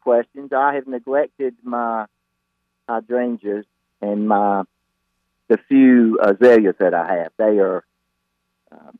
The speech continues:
they've, they've overgrown. They, they need to be trimmed back, and I was just wondering the appropriate time and manner and method to, to trim both of those back and get them ready for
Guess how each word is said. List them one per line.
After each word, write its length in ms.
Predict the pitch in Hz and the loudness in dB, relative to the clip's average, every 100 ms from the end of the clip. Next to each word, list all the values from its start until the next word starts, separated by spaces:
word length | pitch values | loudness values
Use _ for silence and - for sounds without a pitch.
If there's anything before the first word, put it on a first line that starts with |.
| - | -20
they've, 180 | 107 95 _ | -6 -6 _
they've 180 | - 95 _ - | -2 -2 _ 2
overgrown. 960 | 123 127 117 104 120 117 113 110 110 | 4 6 2 4 4 4 2 0 -4
They, 160 | 101 98 _ _ _ | -4 -6 _ _ _
they 120 | 107 | -4
need 260 | 117 123 117 | 0 -2 -4
to 80 | |
be 160 | 107 107 _ | -8 -8 _
trimmed 320 | 123 113 101 | -4 -2 -4
back, 340 | 110 113 87 - | 0 0 0 -6
and 200 | 92 90 90 _ _ _ _ _ | -14 -14 _ _ _ _ _ _
I 120 | 98 | -12
was 140 | 95 _ | -12 _
just 140 | 98 - | -18 -6
wondering 460 | 110 110 107 107 | -2 0 0 -2
the 60 | 98 | -4
appropriate 520 | - - 113 - 98 _ | -4 0 0 -2 -6 _
time 400 | 120 117 117 113 | -2 0 -2 -4
and 180 | 101 101 | -6 -2
manner 380 | 113 120 117 110 | 0 2 0 -4
and 140 | 95 | -4
method 420 | 104 123 - 95 92 _ _ _ _ _ | 0 0 0 -8 -10 _ _ _ _ _
to, 240 | 101 95 95 | -12 -12 -14
to 60 | 95 _ | -20 _
trim 260 | 127 110 104 | -2 -2 0
both 240 | 107 104 | 0 -2
of 60 | 98 | -4
those 220 | 104 101 | -4 -4
back 260 | - 104 104 | -4 -2 -4
and 140 | 101 95 | -8 -16
get 160 | 104 | -14
them 120 | - 101 | -14 -6
ready 260 | 101 98 92 | -4 -4 -8
for 120 | 90 | -18